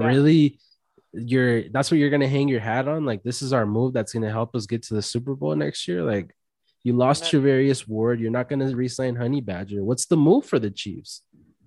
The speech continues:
Speaker 1: I'm, I'm glad you brought that up, and you've said this in previous episodes of Benner, and I'll race, I'll say it again. This, this Adams deal really just opened Tyreek Hill's eyes. If, I mean,
Speaker 2: Mm.
Speaker 1: Tyreek Hill just, I
Speaker 2: Mm-hmm.
Speaker 1: mean,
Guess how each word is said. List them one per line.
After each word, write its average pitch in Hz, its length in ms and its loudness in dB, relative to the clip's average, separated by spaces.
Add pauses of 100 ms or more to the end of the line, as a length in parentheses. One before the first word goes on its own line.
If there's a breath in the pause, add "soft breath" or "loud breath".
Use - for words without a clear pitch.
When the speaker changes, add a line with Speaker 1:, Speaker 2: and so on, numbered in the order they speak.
(340)
Speaker 1:
I'm, 160 240 0
I'm 156 140 -4
glad 165 240 -2
you 170 80 -14
brought 151 240 -2
that 123 140 -4
up, 147 180 -4
and 131 160 -20
you've 156 160 -16
said 156 240 -4
this 151 220 -10
in 120 100 -20
previous 143 380 -14
episodes 139 420 -10
of 113 100 -20
Benner, 143 280 -6
and 127 100 -14
I'll 113 120 -12
race, 123 300 -14
I'll 117 80 -14
say 139 180 -10
it 139 60 -8
again. 139 320 -8 (560 soft breath)
This, 156 280 -2
this 151 300 -8
Adams 151 360 -2
deal 131 180 -8
really 139 460 -8
just 147 160 -14
opened 139 400 -10 (100)
Tyreek 135 320 -12
Hill's 127 220 -14
eyes. 117 400 -12
If, 113 200 -18
I - 40 -20
mean, 120 300 -20 (240)
Speaker 2:
Mm. 127 280 4
Speaker 1:
Tyreek 123 260 0 (100)
Hill 160 160 -2
just, 123 300 -2
I 151 40 2
Speaker 2:
Mm-hmm. 156 80 2
Speaker 1:
mean, 135 180 -8